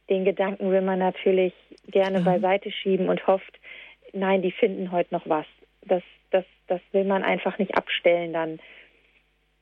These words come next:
Speaker 2: War das dann eine Überwindung, auch zur Polizei zu gehen?
Speaker 1: Eigentlich war das so intuitiv der nächste Schritt, der
Speaker 2: Mhm.
Speaker 1: anlag, weil man hatte die Familie abgeklappert,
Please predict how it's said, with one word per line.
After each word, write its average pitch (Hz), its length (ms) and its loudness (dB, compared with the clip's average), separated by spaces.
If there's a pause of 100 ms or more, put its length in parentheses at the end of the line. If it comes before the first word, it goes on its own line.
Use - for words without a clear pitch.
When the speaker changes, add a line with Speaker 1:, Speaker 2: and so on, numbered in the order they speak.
(680)
Speaker 2:
War 180 140 2
das 180 160 4
dann 180 160 4
eine 175 180 4
Überwindung, 175 760 0
auch 202 300 -4
zur 202 200 -4
Polizei 202 600 2
zu 202 240 -2
gehen? 208 420 2 (1300)
Speaker 1:
Eigentlich 220 480 -2
war 202 140 2
das 208 220 0
so 196 60 -2
intuitiv 214 800 0 (100)
der 196 120 4
nächste 190 440 -2
Schritt, - 300 0 (100)
der 175 140 -2
Speaker 2:
Mhm. - 60 -6
Speaker 1:
anlag, 175 460 2 (100)
weil 175 340 -2 (340)
man 185 160 -2
hatte 196 180 0
die 185 100 -4
Familie 214 520 2
abgeklappert, 202 840 -2